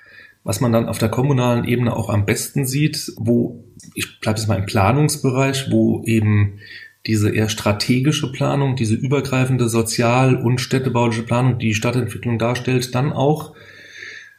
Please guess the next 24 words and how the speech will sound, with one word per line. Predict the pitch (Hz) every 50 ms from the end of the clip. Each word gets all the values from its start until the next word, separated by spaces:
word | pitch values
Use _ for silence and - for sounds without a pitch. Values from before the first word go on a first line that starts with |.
| _ _ -
naja, | 165 170 160 - 131 131 135 147 147
vielleicht | 147 151 147 147 -
nicht | 160 - 147
in | 156
Konkurrenz, | - 151 156 156 156 151 156 185 202 151 101 - -
aber | 117 113 113
zumindestens | - - 135 131 143 156 151 139 - - 139 135 131 - -
im | 120 131 131 131 127 127 123 120 101
Dialog, | - 139 139 131 123 131 160 190 202 -
manchmal | 143 147 156 - 147 131
auch | - - - -
in | 147 127
der | 123 117
Debatte | 123 117 - 131 139 - - 143
mit | 127 120 113 - - - -
starken | - - - - 123 127 139 - 123 -
Fachplanungen, | - - 156 156 - - - 147 139 139 139 135 135 135 135 135 131 131 - - - - - - -
die | - 127
auch | 113 117 -
starke | - - 127 127 131 127 131
normierte | 127 120 117 120 127 127 - -
Vorgaben | - - 151 156 139 120 113 113 107 107 104 101
haben, | 104 107 107 110 117 113 - - - - -
stehen. | - - - 147 120 110 90 87 - -